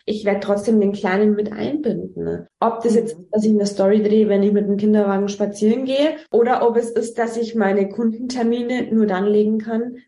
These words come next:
Speaker 1: wenn mein Mann zu Hause ist.
Speaker 2: Ja.
Speaker 1: Business ändert sich einfach, gewisse Leute spreche ich damit einfach nicht mehr an,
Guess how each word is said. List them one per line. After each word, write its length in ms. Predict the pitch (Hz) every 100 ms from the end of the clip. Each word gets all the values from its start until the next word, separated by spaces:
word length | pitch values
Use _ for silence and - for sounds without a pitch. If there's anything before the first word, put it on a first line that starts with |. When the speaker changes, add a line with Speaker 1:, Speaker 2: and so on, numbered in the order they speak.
| -
Speaker 1:
wenn 180 | 175 185
mein 160 | 170
Mann 180 | 185 330
zu 180 | 269 202
Hause 240 | 170 170
ist. 280 | - - - _ _ _
Speaker 2:
Ja. 260 | 180 165 - _ -
Speaker 1:
Business 460 | 190 240 254 226 -
ändert 340 | 233 269 277
sich 240 | 233 226
einfach, 360 | 226 226 226 233 - -
gewisse 440 | 226 208 240 262
Leute 520 | 226 214 226 233 277 269
spreche 480 | - - 214 214 233
ich 100 | 214
damit 320 | 208 214 214
einfach 320 | - 202 202
nicht 200 | 202 208 202
mehr 160 | 185
an, 200 | 180 233